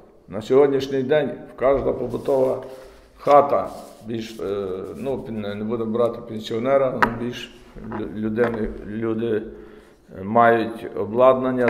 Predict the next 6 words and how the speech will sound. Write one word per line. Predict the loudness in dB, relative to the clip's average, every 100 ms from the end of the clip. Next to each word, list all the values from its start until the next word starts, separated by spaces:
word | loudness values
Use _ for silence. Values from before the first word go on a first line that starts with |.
| 4
до | 6 6 6
вісімдесяти | 0 -2 0 0 0 -4 -4 -4
кіловат, | -4 -8 -8 -8 -12 -18 -20 _ _ _ _ _ _ _
що, | -10 0 2 4 2 -2
е, | -6 -8 -10 -12 -16 -16 -16
відповідно, | -6 0 0 0 -2 -2 -6